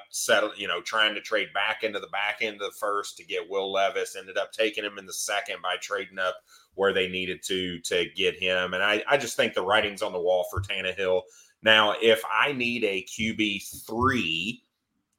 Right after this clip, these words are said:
in a super flex league and I am a contender, I am willing to go see what the price is for a Ryan Tannehill, 'cause there's also a very high likelihood that he ends up playing the whole season,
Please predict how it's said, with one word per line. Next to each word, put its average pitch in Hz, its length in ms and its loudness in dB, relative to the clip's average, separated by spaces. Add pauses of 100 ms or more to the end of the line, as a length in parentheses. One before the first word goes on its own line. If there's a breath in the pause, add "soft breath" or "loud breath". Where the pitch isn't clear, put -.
in 120 200 4
a 101 80 -2
super 113 380 -4
flex 104 460 -2
league 95 600 -6
and 98 160 -2
I 98 200 2
am 101 180 0
a 95 120 0
contender, 98 840 -4
I 117 180 2
am 98 160 -4
willing 95 520 0
to 98 160 -4
go 92 360 0
see 113 380 -2
what 98 220 0
the 90 100 -4
price 90 440 -2
is 87 220 -4
for 90 320 -2
a 90 100 0
Ryan 85 420 -2
Tannehill, 90 640 -4 (420 soft breath)
'cause 151 180 6
there's 151 220 6
also 127 380 6
a 95 80 4
very 107 440 6
high 98 300 2
likelihood 90 640 0
that 80 140 -4
he 92 140 -2
ends 82 120 -6
up 85 180 -6
playing 80 280 -2
the 69 60 -12
whole - 200 -10
season, - 400 -14